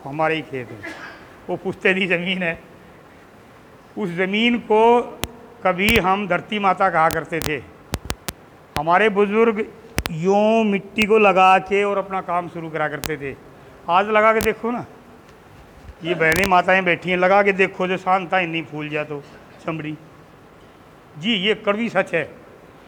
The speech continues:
दूब बिल्कुल भी उगनी बंद हो गई है वहाँ पे। हमारी ज़मीन में तो आज छः साल में मैं ये कह सकता हूँ, पाँच साल में, कि उसमें केचुए पैदा होने लग गए।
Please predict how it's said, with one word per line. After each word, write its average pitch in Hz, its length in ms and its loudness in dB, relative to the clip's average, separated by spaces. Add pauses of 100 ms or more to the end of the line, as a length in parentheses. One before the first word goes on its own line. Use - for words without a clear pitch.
(400)
दूब 240 380 -2 (100)
बिल्कुल 254 400 0
भी 240 160 0
उगनी 226 240 -4
बंद 214 220 -2
हो 175 100 -2
गई 190 160 -2
है 208 80 2
वहाँ 165 240 0
पे। 196 200 -4 (1600)
हमारी 160 200 -2
ज़मीन 202 300 -4
में 208 120 -4
तो 208 120 -2
आज 196 180 4 (120)
छः 190 220 -2
साल 175 220 2
में 185 120 -6
मैं 190 120 -4
ये 196 140 -2
कह 175 180 -4
सकता 160 260 -6
हूँ, 185 280 -2 (140)
पाँच 160 180 -4
साल 165 220 -2
में, 180 200 -10 (560)
कि 180 80 -8
उसमें 175 200 -8
केचुए 185 320 -2
पैदा 175 220 0
होने 160 200 -2
लग 131 200 -12
गए। 123 80 -14